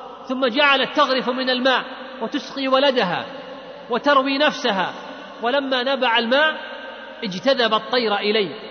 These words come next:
وكان قوم من قبيلة جرهم يسيرون قرب هذا المكان، فرأوا الطير يحوم حوله فقالوا: "إن هذا الطير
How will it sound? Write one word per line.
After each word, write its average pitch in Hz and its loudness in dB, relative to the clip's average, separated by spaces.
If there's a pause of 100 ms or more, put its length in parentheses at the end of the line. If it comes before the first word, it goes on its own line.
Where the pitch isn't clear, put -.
(680)
وكان 277 2
قوم 277 6
من 247 0
قبيلة 240 0
جرهم 226 4 (500)
يسيرون 247 0 (520)
قرب 240 0
هذا 214 2
المكان، 185 -4 (720)
فرأوا 262 2
الطير 262 0 (640)
يحوم 254 0
حوله 247 2
فقالوا: 285 2 (520)
"إن 226 -2
هذا 233 0
الطير 294 0